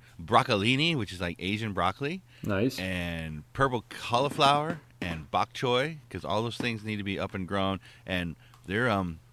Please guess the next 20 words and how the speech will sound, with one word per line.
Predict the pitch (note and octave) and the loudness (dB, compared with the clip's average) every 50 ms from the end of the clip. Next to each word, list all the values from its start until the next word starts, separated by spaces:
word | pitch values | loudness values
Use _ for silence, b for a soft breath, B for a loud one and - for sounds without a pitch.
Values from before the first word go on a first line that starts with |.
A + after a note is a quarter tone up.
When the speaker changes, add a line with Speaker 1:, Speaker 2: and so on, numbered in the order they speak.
| - - | -14 -10
Speaker 1:
they're | F#2+ G2+ | -10 -8
fifty | G2 - - C3 A#2+ - - C3 | -8 -8 -8 -8 -6 -6 -6 -4
days | A2+ A#2+ A2+ A2+ G2 G2+ | -2 0 0 0 0 -2
away | G2+ G2+ G2+ | -2 -2 -2
from | F#2 F#2 E2+ | -4 -6 -4
harvesting | F2 F2+ G2+ G#2 G#2 F#2+ - E2 | -2 -2 -2 -2 -4 -8 -10 -10
right | D2 C2+ C2 A#1 | -10 -10 -10 -12
now. | C2+ C2+ A#1 | -14 -14 -16
So | - - - B1+ - | -16 -18 -18 -14 -8
just | - G#2+ A2 A2 - - | -4 -2 -2 -2 -2 -6
as | B2 A2 | -8 -10
it | A2+ | -12
starts | - - A2+ G#2 F#2+ F2+ | -6 -2 -2 -2 -2 -4
to | G2+ | -6
get | F#2 F2+ E2 | -6 -6 -6
really | C#2+ D#2 F2 F2+ F#2 G2 F#2+ F#2 | -4 -4 -4 -2 -2 -2 -2 -2
crazy | - - F#2+ F2+ E2+ F2+ | -2 -2 -2 -2 -2 -4
hot | E2+ E2 F2+ F2 F2 - - b b b b b b b b b b b - | -2 0 0 0 0 -2 -4 b b b b b b b b b b b -8
in | - F#2+ F2 E2+ | -4 -4 -4 -4
June, | D#2 - F2+ F#2 G2 G#2 A2+ C3 C#3 | -4 -4 -4 -2 -2 -2 -2 -4 -6